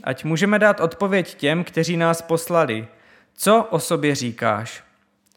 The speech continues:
Odpověděl jim slovy proroka Izajáše:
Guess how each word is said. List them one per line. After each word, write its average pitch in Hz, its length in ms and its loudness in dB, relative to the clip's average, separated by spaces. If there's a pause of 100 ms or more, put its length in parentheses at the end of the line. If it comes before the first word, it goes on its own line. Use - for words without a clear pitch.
(400)
Odpověděl 185 760 2
jim 160 220 -2
slovy 147 400 -2
proroka 156 600 0
Izajáše: 117 800 -4